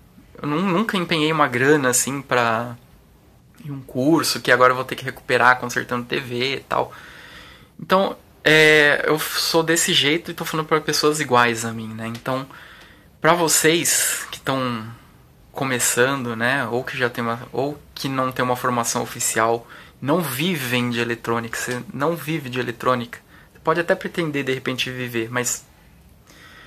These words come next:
pra quem não, não é profissional, <laughs> né, que nem o pessoal gosta de falar, "Ah, profissional", é, você, eu sou da opinião que você tem que medir tudo, tá, cara?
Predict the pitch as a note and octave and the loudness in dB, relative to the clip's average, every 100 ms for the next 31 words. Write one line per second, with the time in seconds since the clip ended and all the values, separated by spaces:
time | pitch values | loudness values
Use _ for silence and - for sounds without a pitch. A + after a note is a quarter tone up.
0 | - - - C#3+ - F3+ F3 D#3+ D3+ D#3+ | -20 -6 -2 0 2 0 0 -2 2 4
1 | E3+ D#3 D3 - D3+ - D3+ D#3 B2+ - | 6 6 4 2 0 2 2 2 2 4
2 | G3 F#3+ D3+ D#3+ E3+ C#3+ C#3+ - D#3 C3+ | 6 4 2 -2 -2 -4 -4 -2 0 2
3 | C3+ - D3 - - - - - D2+ - | 0 -2 -2 -2 -8 -12 -10 -8 -6 -8
4 | - - - - - - - C#3+ C#3 C#3 | -10 -16 -18 -20 -20 -20 -2 2 4 4
5 | C#3 C3 B2+ C#3+ - E3+ F3+ - - _ | 4 4 2 0 0 2 0 -6 -20 _
6 | - - - - D#3+ A3 - E3+ E3+ D#3 | -20 -20 -12 0 0 2 2 2 0 -2
7 | D#3+ - D#3+ E3+ E3 C3 F3 - D3 D#3 | -2 -2 -4 -6 -8 -8 -10 -10 -10 -8
8 | B2 B2 A#2+ - A2 - | -8 -2 -2 -2 -6 -8